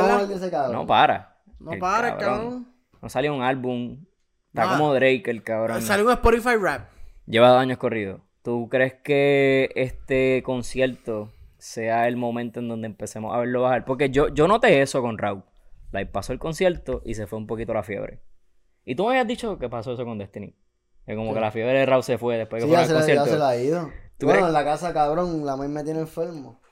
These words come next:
Speaker 3: ¿Tú crees que se acabe la
Speaker 1: Con la ca-, con Raúl, cabrón, ese Raúl
Speaker 3: No
Speaker 1: todo
Speaker 3: se
Speaker 1: el
Speaker 3: acabe,
Speaker 1: tiempo.
Speaker 3: no se va a acabar.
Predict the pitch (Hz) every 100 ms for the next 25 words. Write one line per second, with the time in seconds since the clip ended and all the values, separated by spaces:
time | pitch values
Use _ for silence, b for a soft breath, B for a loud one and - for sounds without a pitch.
0 | _ - 127 151 165 156 151 139 127 120
1 | 107 131 131 127 127 120 135 165 151 139
2 | 165 165 143 147 175 247 - 254 143 135
3 | 123 - 170 120 104 98